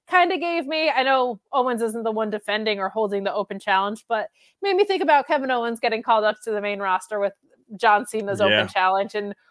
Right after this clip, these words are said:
Speaker 1: what a big moment that was for him. I think it was kind of a cool nod that he got to do something similar, even though he's obviously not the one with the title.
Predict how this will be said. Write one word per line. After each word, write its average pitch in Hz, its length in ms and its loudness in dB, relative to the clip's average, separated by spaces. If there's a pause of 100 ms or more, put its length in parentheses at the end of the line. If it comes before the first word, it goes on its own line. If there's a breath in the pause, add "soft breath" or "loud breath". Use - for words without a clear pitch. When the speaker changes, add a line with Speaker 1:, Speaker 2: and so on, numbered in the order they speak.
(120)
Speaker 1:
what 247 160 10
a 240 40 10
big 226 200 4
moment 220 360 2
that 208 180 2
was 208 240 0
for 196 120 -2
him. 202 280 2
I 190 80 0
think 208 180 -8
it 214 120 -2
was 202 120 -6
kind 214 200 0
of 196 80 -6
a 202 40 -8
cool 214 280 -2
nod 190 300 2
that 185 140 -4
he 202 80 -2
got 190 220 0
to 202 60 -14
do 202 220 -4
something 202 400 -8
similar, 185 440 -6
even 180 220 -8
though 170 140 -6
he's 185 140 -18
obviously 165 360 -12
not 156 180 -12
the 175 60 -14
one 170 160 -8
with 175 80 -20
the - 80 -20
title. 175 420 -2